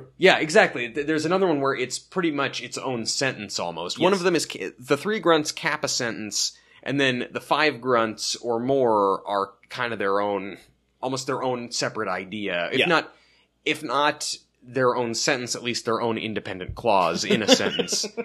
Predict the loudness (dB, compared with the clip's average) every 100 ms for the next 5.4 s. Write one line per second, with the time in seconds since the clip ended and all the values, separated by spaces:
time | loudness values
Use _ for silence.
0 | -10 -14 _ 4 4 2 0 0 0 -2
1 | 0 0 0 -2 -2 -4 -2 -2 -2 -2
2 | -2 -4 -6 -4 -4 -4 -4 -8 _ _
3 | -20 -20 -18 -14 0 4 6 6 2 0
4 | -4 -4 -4 -6 -6 -10 -6 -4 -2 -2
5 | 0 4 6